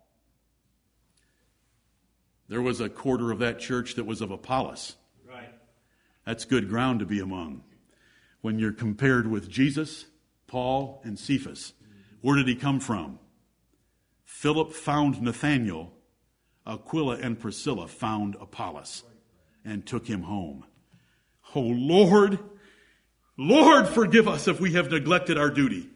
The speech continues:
Speaker 1: of being like the righteous that are a tree of life,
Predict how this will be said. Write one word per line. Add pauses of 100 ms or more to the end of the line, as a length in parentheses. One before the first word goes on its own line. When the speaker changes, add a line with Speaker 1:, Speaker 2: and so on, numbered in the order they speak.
(420)
Speaker 1:
of
being
like
the
righteous
that
are
a
tree
of
life,